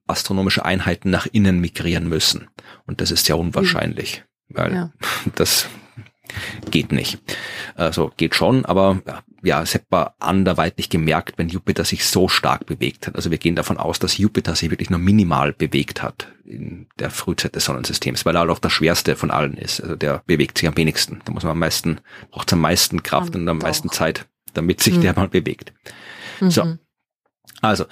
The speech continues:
Speaker 1: jetzt haben die was Neues probiert, ja, äh, neue Methoden sich angeschaut. Es geht auch wieder hier bei diesen neuen Ansätzen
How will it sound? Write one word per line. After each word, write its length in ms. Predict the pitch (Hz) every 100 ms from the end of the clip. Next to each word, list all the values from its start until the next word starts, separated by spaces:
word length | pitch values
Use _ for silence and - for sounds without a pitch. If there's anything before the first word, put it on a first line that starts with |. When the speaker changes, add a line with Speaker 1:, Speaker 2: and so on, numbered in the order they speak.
| - -
Speaker 1:
jetzt 160 | - 127
haben 120 | 123
die 80 | 117
was 160 | 113
Neues 340 | 98 92 87 -
probiert, 480 | - - - 67 -
ja, 140 | 107 117
äh, 220 | 95 98
neue 440 | 98 92 110 123
Methoden 600 | 110 101 110 - 107 131
sich 220 | 123 123
angeschaut. 580 | 95 120 135 - 151 -
Es 300 | - 113 - - 113 _ -
geht 440 | 123 143 - -
auch 260 | 110 - 107
wieder 240 | 120 123
hier 220 | 101 131
bei 80 | 123
diesen 220 | 107 110
neuen 300 | 98 95 135 -
Ansätzen 840 | 98 135 - 143 - - 156 156